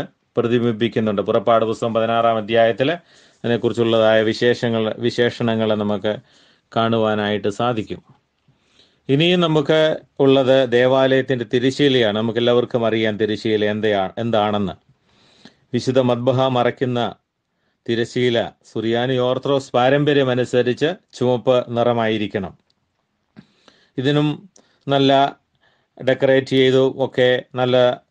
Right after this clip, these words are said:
വെൽവെറ്റ് തുണിയേലും ഒക്കെ ചെയ്യുന്നുണ്ട്. എന്നാലും അത്,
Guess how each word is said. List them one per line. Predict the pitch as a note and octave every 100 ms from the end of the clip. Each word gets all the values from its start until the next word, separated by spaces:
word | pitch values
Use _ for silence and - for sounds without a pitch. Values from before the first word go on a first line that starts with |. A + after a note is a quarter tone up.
| -
വെൽവെറ്റ് | C#3 C3 B2+ C3 C3
തുണിയേലും | C3 B2 B2 B2 B2
ഒക്കെ | A2
ചെയ്യുന്നുണ്ട്. | B2 A#2+ A#2+ B2+ A#2 A#2 D3
എന്നാലും | A#2 A2+ A2+ A#2 G2+ - _ _
അത്, | A2 A2+